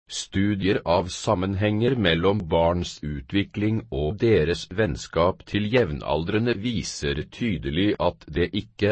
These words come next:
er viktigst hvor mange venner man har, men at man har minst en venn, for de tydeligste skiller i barns og unges utvikling er ikke om de har mange venner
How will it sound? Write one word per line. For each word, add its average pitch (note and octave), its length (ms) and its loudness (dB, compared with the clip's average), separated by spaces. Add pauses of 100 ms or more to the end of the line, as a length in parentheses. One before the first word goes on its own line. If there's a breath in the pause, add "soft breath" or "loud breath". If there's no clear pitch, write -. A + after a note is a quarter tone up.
er E2+ 260 0
viktigst - 720 -6
hvor D#2 340 0
mange F#2 460 0
venner F#2 520 0
man G2 300 2
har, E2 460 0 (400)
men G#2 540 2
at F#2 260 0
man F2 300 0
har G2+ 360 4
minst G2+ 540 -2
en D2 380 -2
venn, C#2+ 400 0 (260)
for G2+ 400 2
de F2 300 -4 (100)
tydeligste D#2+ 800 -4
skiller F2 500 -2
i F#2+ 220 -2
barns E2+ 560 0
og A2 240 0
unges E2 460 -2
utvikling G2 800 -2
er E2 260 2
ikke - 480 -2
om E2 260 -2
de D2+ 280 -4
har C#2+ 420 -2
mange F2+ 580 0
venner F#2+ 460 0